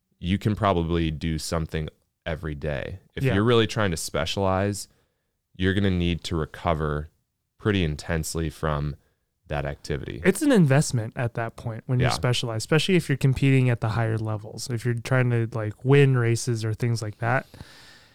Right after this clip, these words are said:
Speaker 2: it, there's a lot more that needs to be invested, time, financially,
Speaker 1: Mm-hmm.
Speaker 2: like, all these other factors,
Speaker 1: Recovery-wise.
Speaker 2: recovery-wise.
Speaker 1: And the same
Speaker 2: Um,
Speaker 1: thing applies to a power lifter,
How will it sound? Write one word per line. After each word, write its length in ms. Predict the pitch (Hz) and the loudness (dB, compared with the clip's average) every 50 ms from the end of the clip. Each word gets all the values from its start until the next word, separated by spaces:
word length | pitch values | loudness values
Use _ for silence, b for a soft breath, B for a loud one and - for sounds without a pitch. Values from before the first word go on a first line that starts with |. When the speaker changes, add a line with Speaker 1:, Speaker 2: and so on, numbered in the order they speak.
| B B B B _ _ _ - | B B B B _ _ _ 0
Speaker 2:
it, 220 | 170 165 - _ _ _ _ _ _ _ _ _ _ _ - | 0 0 0 _ _ _ _ _ _ _ _ _ _ _ 4
there's 220 | 175 175 180 175 | 6 6 6 6
a 40 | 196 | 6
lot 340 | 180 170 165 170 156 156 - | 6 8 8 8 6 6 4
more 260 | 160 147 147 147 143 | 4 4 6 6 6
that 260 | 135 135 127 135 - 147 | 6 6 4 2 2 2
needs 260 | 139 135 131 - - | 2 2 2 2 0
to 80 | - | -2
be 140 | 131 131 131 | 2 2 4
invested, 680 | 127 123 117 123 120 117 - - - 127 123 123 123 - _ _ _ _ _ _ _ _ | 4 2 2 2 2 0 0 0 0 2 2 2 0 -4 _ _ _ _ _ _ _ _
time, 540 | - - 143 135 135 135 135 131 127 131 127 | -8 -2 0 2 2 4 4 4 4 2 0
financially, 1160 | 120 - 135 123 120 123 120 117 123 120 - - 127 123 120 123 120 120 117 117 117 117 113 104 | 0 0 -2 0 0 0 0 0 0 -2 -2 -2 0 0 2 2 2 2 0 0 0 0 0 0
Speaker 1:
Mm-hmm. 280 | 82 76 82 78 73 73 | 0 0 0 -2 -2 -2
Speaker 2:
like, 280 | 123 113 110 110 107 - _ - _ _ _ _ - | -2 -4 -4 -4 -6 -8 _ -20 _ _ _ _ -12
all 260 | - 135 139 123 135 | -6 -4 2 2 4
these 200 | 123 131 127 127 | 4 4 4 4
other 120 | 131 123 90 85 | 4 4 4 4
factors, 220 | 82 85 87 85 | 4 4 4 4
Speaker 1:
Recovery-wise. 480 | 82 82 82 80 80 80 80 80 80 80 | 4 2 2 2 4 2 2 0 0 0
Speaker 2:
recovery-wise. 1400 | 120 117 - - 120 120 120 127 127 127 123 120 117 117 113 113 113 113 110 110 110 113 110 110 - - - B B B B B B B B B B | -2 -4 -2 -2 -2 0 2 2 2 4 2 2 2 0 0 0 0 0 0 0 0 -2 -2 -4 -6 -8 -10 B B B B B B B B B B
Speaker 1:
And 140 | - 101 104 | 2 2 4
the 40 | 110 | 4
same 260 | 113 113 120 120 127 | 4 2 2 4 4
Speaker 2:
Um, 40 | 127 | 2
Speaker 1:
thing 240 | - - 131 117 101 | 2 2 2 2 2
applies 500 | 85 - - 95 90 90 90 90 - - | 0 0 0 2 4 4 4 2 0 -2
to 180 | - - 87 78 | -2 0 0 0
a 40 | |
power 320 | 71 - 87 95 120 110 85 | 0 0 -2 0 2 2 0
lifter, 500 | 85 - - - - - - - - 95 | 0 -4 -8 -10 -14 -14 -12 -10 -10 -12